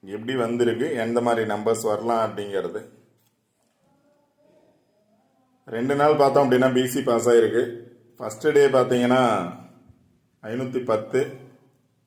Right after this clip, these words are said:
எழுநூத்தி பத்து, நூத்தி பத்து கொடுத்துருந்தேன். பி சி பாஸ். இன்னைக்கு நாலு ஆறு மூணு கொடுத்துருந்தேன். ரிசல்ட் ஏழு ஆறு மூணு, பவர் நம்பரா வந்திருக்கு. So, இந்த மந்த்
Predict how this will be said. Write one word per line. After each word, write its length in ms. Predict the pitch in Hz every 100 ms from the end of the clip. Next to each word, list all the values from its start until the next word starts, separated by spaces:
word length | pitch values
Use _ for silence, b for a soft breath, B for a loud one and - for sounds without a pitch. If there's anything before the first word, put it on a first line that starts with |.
| _ _ _ _ - 113
எழுநூத்தி 360 | 127 135 127 123
பத்து, 220 | 113 117 135
நூத்தி 300 | 123 127 117
பத்து 160 | 110 113
கொடுத்துருந்தேன். 560 | 107 104 107 101 123 - _ _ _ _ _ _ _ _ _ _ _ _ _ _ - 104
பி 120 | 123 123
சி 120 | 127 113
பாஸ். 280 | 107 127 123 - - _
இன்னைக்கு 280 | 107 110 107
நாலு 320 | 110 123 139 131
ஆறு 120 | 127 127 123
மூணு 140 | 123 120
கொடுத்துருந்தேன். 480 | 110 113 113 123 - - - 107
ரிசல்ட் 320 | 127 120 113 104 113
ஏழு 180 | 127 120 113
ஆறு 140 | 113 110
மூணு, 180 | 107 110 - - -
பவர் 260 | 107 113 113
நம்பரா 240 | 110 107 101
வந்திருக்கு. 340 | 98 95 110 - - _ _ _ _ _ _ _ _ _ -
So, 120 | 117 113
இந்த 140 | 117 117
மந்த் 280 | 131 127